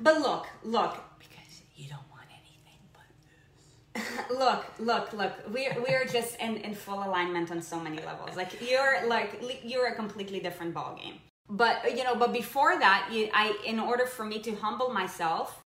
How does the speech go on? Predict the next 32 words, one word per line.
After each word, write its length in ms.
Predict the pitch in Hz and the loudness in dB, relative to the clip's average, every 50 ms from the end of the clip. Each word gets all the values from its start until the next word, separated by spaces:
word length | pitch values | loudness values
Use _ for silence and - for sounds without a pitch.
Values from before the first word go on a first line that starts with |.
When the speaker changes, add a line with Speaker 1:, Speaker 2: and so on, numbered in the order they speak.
| _ _ _ - | _ _ _ -2
Speaker 1:
I 140 | - 196 208 | 0 2 2
had 380 | 208 208 214 226 220 220 226 226 - - - - | 2 2 2 4 4 4 4 2 -2 -8 -8 -8
to, 600 | - 240 226 226 226 226 220 220 220 220 226 220 - - _ _ _ - | -8 -6 -4 -4 -2 -2 -2 -2 -2 -2 -4 -6 -10 -14 _ _ _ -2
to 100 | 302 330 | -2 0
face 320 | - - 262 247 262 - | 0 2 2 2 2 2
the 120 | - 277 | 0 -2
negative 440 | 277 254 214 214 214 240 262 262 - | 0 2 2 2 2 0 0 -2 0
consequences. 1160 | - 311 294 349 349 339 349 370 - - 196 165 160 165 - - - - 104 110 - - - - _ _ - | 2 4 4 4 4 2 -2 -6 -6 -4 -4 -4 -4 -6 -8 -10 -12 -14 -14 -16 -18 -20 -20 -20 _ _ -4
And 120 | 226 240 254 | 0 2 4
I 60 | 254 254 254 254 | 4 4 4 2
had 180 | 262 254 262 262 | 2 2 2 0
to 120 | 254 277 262 | 0 -2 0
audit 360 | - 220 220 220 226 240 240 | 2 4 4 4 2 0 -2
some 200 | - 247 240 226 | -2 -2 -2 -2
relationships 640 | 226 214 196 196 196 - 226 220 - 226 214 - - | -2 -2 -4 -4 -6 -6 -10 -8 -8 -8 -8 -8 -8
wh-, 240 | 220 208 208 - 202 | -6 -6 -6 -4 -2
which 280 | 202 220 214 - - 226 | -2 -2 -2 -2 -4 -4
were 180 | 214 226 220 - | -4 -2 0 2
actually, 580 | 202 226 226 - - - - - 262 254 226 208 | 4 4 4 2 0 -4 -8 -6 -6 -4 -2 -2
like, 240 | 196 185 185 - 202 | 0 0 -2 -2 -4
on 100 | 190 196 | -6 -6
a 60 | 190 | -6
soulful 600 | 190 - - 196 196 196 196 - - 220 220 214 | -6 -8 -6 -6 -6 -6 -6 -6 -6 -6 -4 -2
level, 460 | 202 180 170 165 175 180 196 233 240 233 | -2 -2 -2 -2 -2 -2 -2 -2 -2 0
like, 280 | 202 190 185 185 185 - - - _ _ _ - | 0 2 2 0 -2 -6 -14 -18 _ _ _ -14
very 380 | 202 190 214 208 214 220 226 214 | -8 -4 -2 0 0 0 0 -2
important 480 | 190 180 165 170 170 170 170 175 170 | -4 -6 -6 -6 -4 -4 -2 -4 -4
to 80 | 170 165 | -6 -10
me. 340 | 160 156 - 185 - - - - | -12 -12 -14 -16 -20 -16 -12 -8
And 100 | 196 190 | -6 -4
I'm 140 | 190 190 | -4 -2
like, 160 | 190 180 175 | -2 -2 -4